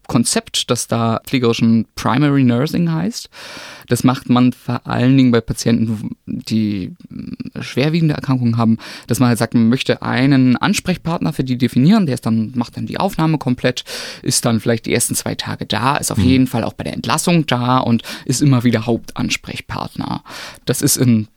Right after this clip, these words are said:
Speaker 1: wenn die Abläufe sehr schnell sind, schwer zu organisieren oder wenn es ganz
Speaker 2: Mhm.
Speaker 1: besonders viele Patienten sind, aber so bei Tumorpatienten möchte man das,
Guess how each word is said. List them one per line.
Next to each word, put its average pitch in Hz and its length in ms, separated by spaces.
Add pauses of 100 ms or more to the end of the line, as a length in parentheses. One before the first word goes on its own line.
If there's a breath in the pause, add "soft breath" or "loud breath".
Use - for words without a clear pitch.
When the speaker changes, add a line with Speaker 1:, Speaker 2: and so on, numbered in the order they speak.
Speaker 1:
wenn 113 280
die 110 180
Abläufe 117 320
sehr 113 120
schnell 120 300
sind, 123 180
schwer 117 260
zu - 140
organisieren 113 640
oder 90 160
wenn 90 100
es - 80
ganz 87 160
Speaker 2:
Mhm. 85 60
Speaker 1:
besonders 98 240
viele 131 180
Patienten 117 320
sind, 113 160
aber 117 140
so 110 120
bei 104 280 (280 loud breath)
Tumorpatienten 113 840
möchte 98 240
man 92 160
das, - 400